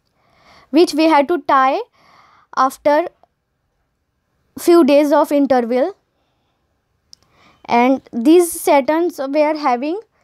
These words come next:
some caustic solutions. Now the fistulotomy. In case of fistulotomy,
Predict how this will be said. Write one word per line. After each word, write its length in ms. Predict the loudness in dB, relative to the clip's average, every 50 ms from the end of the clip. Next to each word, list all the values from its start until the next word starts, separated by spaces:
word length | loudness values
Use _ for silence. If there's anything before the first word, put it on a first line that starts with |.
| _ _ _ _
some 280 | -6 -4 -2 -2 -2
caustic 680 | -4 -2 0 0 0 0 -2 -6 -10 -10 -10 -10 _ _ _ _ _ _ _ _ _ _ _ _ _ _ _ _ _ _ _ _ _ _
solutions. 1000 | -20 -20 -20 -18 -14 -8 -6 -4 -4 -4 -6 -8 -8 -6 -6 -6 -6 -8 -10 -14 -16 _ _ _ _ _ _ _ _ _ _ _ _ _ _ _ _ _ _ _ _ _ _ _ _ _ _ _ _ _ _ _ _ _ _ _ _ _ _ _ _ _ _ _ _ _ _ _ _ _ _ _ _ _ _ _ _ _ _ _ _ _ _ _ -20 _ _ _ _ -6
Now 220 | -2 0 2 2 2
the 100 | 2 0
fistulotomy. 800 | 0 0 -4 -4 -4 -4 -4 -2 -2 0 -2 -2 -2 -4 -6 -6
In 140 | -8 -6
case 240 | -6 -6 -6 -4 -2
of 120 | -4 -4 -2
fistulotomy, 800 | -2 -4 -4 -4 -4 -2 -2 -2 0 0 -2 -2 0 -2 -2 -4